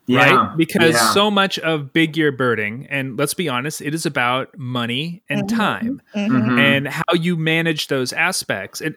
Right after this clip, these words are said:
Speaker 2: you know, people who t-, undertake a big A B A big year, uh, often have what feels like unlimited amounts <laughs> of money and time.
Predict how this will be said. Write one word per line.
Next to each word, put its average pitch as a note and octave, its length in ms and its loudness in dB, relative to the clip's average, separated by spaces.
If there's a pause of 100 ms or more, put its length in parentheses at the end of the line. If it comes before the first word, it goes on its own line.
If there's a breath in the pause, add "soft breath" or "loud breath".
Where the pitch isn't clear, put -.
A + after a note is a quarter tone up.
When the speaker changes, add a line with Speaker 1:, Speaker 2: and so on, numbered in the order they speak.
(140)
Speaker 2:
you F3+ 60 -4
know, F3 100 0
people F#3+ 260 -2
who F3 140 -2
t-, - 120 -20 (360)
undertake E3 540 0
a B2 60 0
big B2+ 360 -2
A C3 140 2
B B2+ 180 0
A A#2 140 2 (120)
big G2+ 220 -4
year, G2+ 280 -6 (300 loud breath)
uh, A2+ 140 -2
often C3 280 0
have B2 360 -2
what A#2+ 240 -6
feels C#3 300 -2
like A2 200 -4
unlimited C3 720 -4 (240)
amounts A2+ 400 -4
<laughs> F3 60 2
of E3+ 200 2
money D3 380 0
and F#3 160 -4
time. E3 420 0